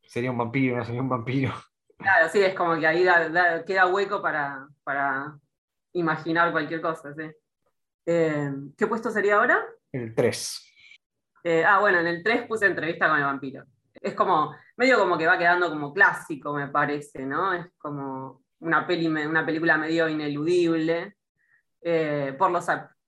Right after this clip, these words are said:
Speaker 2: por el cast, por los actores que están involucrados, y porque además es la, la versión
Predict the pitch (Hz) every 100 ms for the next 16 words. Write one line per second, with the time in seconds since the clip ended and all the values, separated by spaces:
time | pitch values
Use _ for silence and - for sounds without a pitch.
0 | _ - 160 147 147 214 240 240 - 143
1 | 139 143 127 180 180 - 123 165 170 160
2 | 147 135 175 185 196 208 208 - _ _
3 | _ _ _ _ 220 214 175 165 165 202
4 | 214 196 170 165 151 143 139 135 147 147
5 | 143 147 190 180 165 165 147 143 135 131
6 | 131